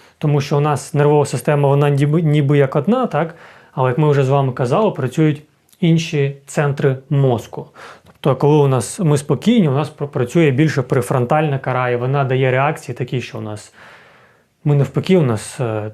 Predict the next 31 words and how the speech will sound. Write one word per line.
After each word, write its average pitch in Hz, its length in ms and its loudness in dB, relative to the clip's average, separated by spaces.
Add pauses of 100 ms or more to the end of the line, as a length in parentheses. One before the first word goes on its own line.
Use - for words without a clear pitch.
дихання 123 340 -2
сповільнюється, 139 1200 0 (440)
реакції 139 440 -2
стають 117 240 -6
більш 113 140 -8
повільніші, 131 840 -4
так? 135 400 -10 (800)
І 143 60 -2
так 139 200 0
далі. 120 240 2
А 113 120 0
тут, 233 240 0
навпаки, 160 440 0
все 139 220 -2
у 139 80 2
нас 131 160 -2
підвищується. 139 800 0 (920)
За 143 80 0
це 180 160 2
відповідає 156 440 2
симпатична 147 640 0
нервова 120 340 2
система. 117 460 -6
Тож, 123 200 -2
якщо - 200 -2
вам 135 120 0
цікаво, 226 300 0
ви 156 100 4
можете 139 280 0
пошукати, 139 680 -6 (120)
як 147 360 0